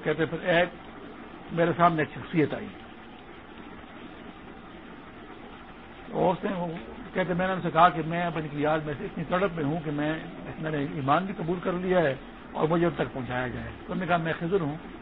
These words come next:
اور میں آپ کو ان کے دروازے کے سامنے کھڑا کر دوں گا، باقی آپ نے رابطہ خود کرنا ہے۔ کہتے اس، اس، اس ہستی نے مجھے آنے واحد میں وہاں پہنچا دیا۔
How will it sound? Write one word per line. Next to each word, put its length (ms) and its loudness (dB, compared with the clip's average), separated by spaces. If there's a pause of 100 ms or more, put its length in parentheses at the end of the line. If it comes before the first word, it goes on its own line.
(380)
اور 120 0
میں 220 2
آپ 300 8
کو 100 2 (160)
ان 200 -6
کے 60 2
دروازے 340 4
کے 140 -4
سامنے 260 -2
کھڑا 240 -2
کر 80 -8 (100)
دوں 60 -8
گا، 160 -10 (1080)
باقی 280 8
آپ 120 8
نے 80 0
رابطہ 340 2
خود 180 -10
کرنا 240 -10
ہے۔ 60 -12 (2250)
کہتے 220 0
اس، 80 0
اس، 300 -4
اس 140 -2
ہستی 360 0
نے 80 4
مجھے 320 4 (100)
آنے 240 2
واحد 220 8
میں 100 -2
وہاں 180 2
پہنچا 260 2
دیا۔ 220 2